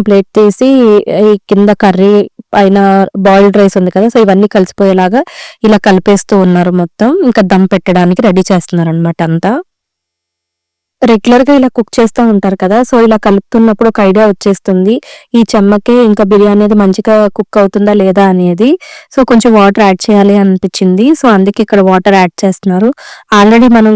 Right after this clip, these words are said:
కొంచెం ఎక్సెస్ వాటర్ అనేది తీసుకున్నాం కదా రైస్ బాయిల్ చేసినప్పుడు ఉన్న వాటర్, అదే ఇందులో యాడ్ చేసేసారు. ఆ వాటర్ యాడ్ చేసాక కూడా ఇలా మంచిగా అన్ని వైపులా ఆ వాటర్ అనేది వెళ్ళేలాగా కలుపుతూ ఉన్నారు, కిందకి అన్ని వైపులా వెళ్ళేలాగా. అప్పుడు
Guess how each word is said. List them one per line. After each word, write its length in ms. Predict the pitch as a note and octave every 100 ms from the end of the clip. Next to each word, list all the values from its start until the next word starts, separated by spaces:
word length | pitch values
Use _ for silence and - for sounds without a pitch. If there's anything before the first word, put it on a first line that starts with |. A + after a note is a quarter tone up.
| G#3
కొంచెం 280 | G3 G3+ G#3
ఎక్సెస్ 280 | G#3 A3 G#3+ G#3+
వాటర్ 220 | G3+ G#3
అనేది 200 | G3+ G3+ -
తీసుకున్నాం 480 | G3 - G3+ F#3+ F3+ F3+
కదా 200 | F3+ A#3 C4+ G#3+
రైస్ 200 | F#3+ - G3
బాయిల్ 180 | F#3+ G3 G3+
చేసినప్పుడు 400 | F#3 G3 F#3+ F#3
ఉన్న 100 | F#3+ F#3
వాటర్, 300 | F3+ G3+ D4+ - - - - G#3
అదే 160 | G3+ A#3+
ఇందులో 200 | G3+ G#3+ G#3
యాడ్ 160 | F3+ -
చేసేసారు. 540 | F#3+ F#3+ F#3 F#3 F#3 C#4+ - _ _ _ _ _ _ - A#3
ఆ 20 | A3
వాటర్ 300 | A3 G#3 C4+ -
యాడ్ 160 | G#3 - B3
చేసాక 280 | - A3+ -
కూడా 140 | A3+ C4+
ఇలా 100 | A#3 G3+
మంచిగా 300 | G3 G#3+ A#3 -
అన్ని 200 | G#3 A#3 A#3
వైపులా 320 | A#3 - C4 G#3
ఆ 60 | G3
వాటర్ 260 | G3 G#3+ G#3+
అనేది 180 | G#3+ G#3
వెళ్ళేలాగా 400 | G3 G3 G3 G3+ -
కలుపుతూ 300 | G3 - A3 G#3
ఉన్నారు, 280 | F#3 F3+ A#3+ -
కిందకి 380 | G3+ F#3+ F#3+ G3+
అన్ని 160 | F3+ G3
వైపులా 280 | F#3+ - G#3 F#3+
వెళ్ళేలాగా. 540 | F3+ F#3 F3+ E3+ G#3 D4+ - - - G3+
అప్పుడు 240 | - B3